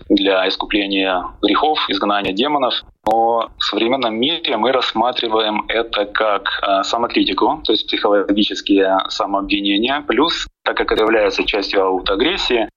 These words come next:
могут быть проявления физического нанесения себе вреда. Например, расцарапывание, порезы, другие формы нанесения себе вреда.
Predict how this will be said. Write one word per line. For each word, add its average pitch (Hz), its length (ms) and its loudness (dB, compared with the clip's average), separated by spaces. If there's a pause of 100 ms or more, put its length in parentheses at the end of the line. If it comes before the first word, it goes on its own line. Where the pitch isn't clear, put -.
(160)
могут 123 400 2
быть 117 300 0
проявления 98 1080 2
физического 101 720 0
нанесения 101 520 2
себе 98 260 0
вреда. 95 340 0 (140)
Например, 104 440 0
расцарапывание, 98 1120 0 (280)
порезы, 101 1040 0 (120)
другие 117 440 -2
формы 107 340 0
нанесения 101 480 0
себе 98 240 -2
вреда. 98 440 -2